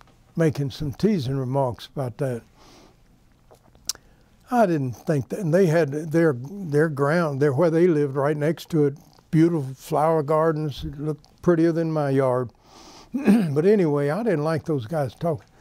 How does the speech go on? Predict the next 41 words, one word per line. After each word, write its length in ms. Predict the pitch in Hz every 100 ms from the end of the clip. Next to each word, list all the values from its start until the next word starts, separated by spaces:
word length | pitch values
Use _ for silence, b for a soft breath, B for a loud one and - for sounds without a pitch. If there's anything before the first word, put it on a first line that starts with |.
| b b b
that 160 | 180 156
way. 320 | 147 147 139 - b b b b b _
And 320 | - 143 165 214 254 240 - _ _ _ -
talking, 280 | 214 160 156 160 202 196
I, 220 | 151 170 - - 170
I 20 |
left 280 | 220 214 196
out, 140 | 156
I 40 | 156
never 280 | 220 202 165
had 240 | 180 143
been 220 | 151 143
bullied 420 | 117 170 165 151
in 160 | 139 139
school 300 | - - 147
'cause 180 | 143 160
I 120 | 143
was 100 | 139
a 40 | -
short 340 | 226 220 147
fellow, 300 | - 143 143
but 160 | 151 151
I 80 |
was 100 | 151
very 240 | 143 190 165
muscular 680 | 147 160 - - 143 139 139 B B B B B B -
and 140 | 151
very 200 | 160 156
strong, 580 | - - 170 151 151 147
and, 220 | 139 127 - b b b b b - -
and, 300 | 160 143 147
uh, 380 | 143 135 127
so 180 | 98 156
nobody 440 | 147 151 151 151 147
ever 300 | 160 135 139
messed 360 | 170 156 -
with 220 | 147 135
me. 140 | 156 139 b b b
And 180 | 170 156
those 260 | 170 175 -
fellows, 440 | 160 151 147 -